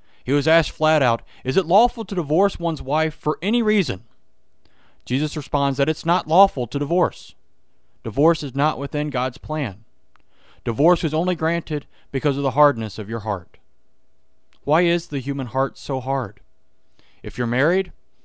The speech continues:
you're married to a sinner. If you're dating, you're dating a sinner.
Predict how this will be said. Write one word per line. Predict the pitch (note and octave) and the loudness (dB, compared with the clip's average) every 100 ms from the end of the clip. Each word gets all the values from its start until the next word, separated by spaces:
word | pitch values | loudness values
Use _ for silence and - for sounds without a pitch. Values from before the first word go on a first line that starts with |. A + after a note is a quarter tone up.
| - | -14
you're | A#2 D#3 | -6 -2
married | D#3 D#3+ C3 - | 2 4 2 0
to | |
a | B2+ | -4
sinner. | - D3 A2+ - - - - - - - - | -2 -2 -2 -6 -20 -20 -20 -20 -20 -20 -14
If | G#2+ | -8
you're | A#2 | -2
dating, | B2+ D#3 F3+ F3+ F3 - - | 0 0 -2 -4 -10 -18 -12
you're | B2 | -6
dating | C#3 D#3 E3+ C#3+ | -2 0 0 -2
a | C3+ | -4
sinner. | - D3+ G2 | -4 -4 -4